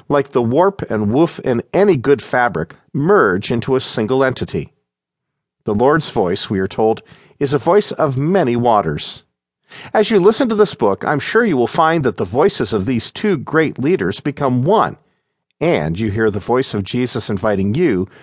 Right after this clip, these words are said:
to join his mission and love the church he is building. Forward by Reggie McNeil. We are living in a time when God appears to be changing the conversation he is having with the church.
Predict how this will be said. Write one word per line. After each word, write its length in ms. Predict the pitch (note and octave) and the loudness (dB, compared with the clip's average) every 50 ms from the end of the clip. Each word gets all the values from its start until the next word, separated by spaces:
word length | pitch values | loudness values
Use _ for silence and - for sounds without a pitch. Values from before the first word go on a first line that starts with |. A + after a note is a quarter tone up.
| - _ _ _ | -20 _ _ _
to 100 | - C3 | -6 -4
join 360 | - - D#3 D3 C#3 C#3 C3 | -2 0 0 2 2 2 0
his 360 | B2 - - G3 G3 F#3+ - | -2 2 4 4 4 4 2
mission 400 | F#3+ G#3 G#3+ G3+ - - D#2 D#2 - _ _ _ _ _ _ _ _ | 2 2 2 2 0 -6 -8 -8 -12 _ _ _ _ _ _ _ _
and 180 | - A2+ G#2 G2+ | -6 -4 -2 -2
love 400 | A#2 C#3 D3+ B2 G2+ G2+ G#2+ - | 0 2 2 2 2 0 -2 -8
the 120 | - A#2+ | -10 -10
church 460 | - - - F3+ B2 D#2 D#3 - - - | -8 -2 0 2 2 2 0 -4 -8 -12
he 440 | - - - - D#3+ G#2+ E2+ E3 | -14 -12 -6 -4 -2 -2 -2 -2
is 300 | E3 - - G#2+ G#2 - | -4 -4 -4 -4 -4 -4
building. 500 | - A2 G#2+ G2 F2+ E2+ F2 E2 C#2+ D#2 - _ _ _ _ _ _ _ _ _ _ _ _ _ _ _ _ _ _ _ _ _ _ _ _ _ _ _ _ _ _ _ _ _ _ _ _ _ _ _ _ _ _ _ _ | -4 -4 -2 -2 -2 -4 -4 -6 -8 -10 -14 _ _ _ _ _ _ _ _ _ _ _ _ _ _ _ _ _ _ _ _ _ _ _ _ _ _ _ _ _ _ _ _ _ _ _ _ _ _ _ _ _ _ _ _
Forward 560 | - - - G#3+ G3+ C#3+ F#2+ F2+ G2 A#2+ - | -18 -2 0 2 2 2 2 0 -2 -2 0
by 140 | - A2 A2 | 0 0 2
Reggie 340 | G#2+ G2 G2+ G2+ - - A2+ | 2 2 0 -2 -2 -4 -4
McNeil. 560 | G2 G2+ G2 - - G#2+ F#2+ E2 D2+ D2 - _ _ _ _ _ _ _ _ _ _ _ _ _ _ _ _ _ _ _ _ _ _ - - - - - | -4 -4 -4 -6 -6 -4 -4 -4 -6 -8 -12 _ _ _ _ _ _ _ _ _ _ _ _ _ _ _ _ _ _ _ _ _ _ -20 -20 -20 -20 -8
We 240 | - - D#3 G#3 B3 | -2 2 4 4 6
are 100 | B3+ A#3 | 6 6
living 320 | F#3+ D#3+ E3+ E3 E3 E3 D#3+ | 6 6 6 4 4 2 2
in 80 | D#3 | 2
a 80 | D3+ D3 | 2 0
time 420 | - - - A2 G2 F#2 F#2 F#2 | 0 -2 -2 0 0 0 0 0
when 140 | G2 G2+ G2+ | 0 0 -2
God 280 | F#2+ G2 A#2 A#2+ C3+ C#3 | 0 2 2 2 2 2
appears 420 | - - - C#3 B2 A#2 A#2 - | -2 -4 -2 0 0 0 -2 -4
to 80 | - G2+ | -6 -4
be 140 | F#2 F#2 | -4 -4
changing 560 | F2 - - - E3+ E3+ E3 C#3+ - G#2 F2+ D#2+ | -4 -6 -4 -2 0 0 0 0 -2 -2 -4 -4
the 80 | F#2 | -6
conversation 840 | - - A#2+ A2 G#2+ F#2 G2+ G2 - - B2 A#2 G#2+ - - E2+ D#2+ | -4 -2 0 0 0 0 -2 -4 -2 -2 -2 -2 -2 -4 -6 -4 -4
he 140 | G#2 G2 | -2 -2
is 120 | F#2 F#2 - | -4 -4 -2
having 380 | - C3+ B2+ A2 F#2+ F2 F2+ | 0 0 0 0 0 -2 -2
with 180 | F2+ F#2 F#2+ - | -2 -4 -4 -6
the 80 | - A2 | -8 -10
church. 560 | - - B2 G#2 F2+ - - - - - | -4 -2 -2 -2 -2 -2 -6 -10 -12 -12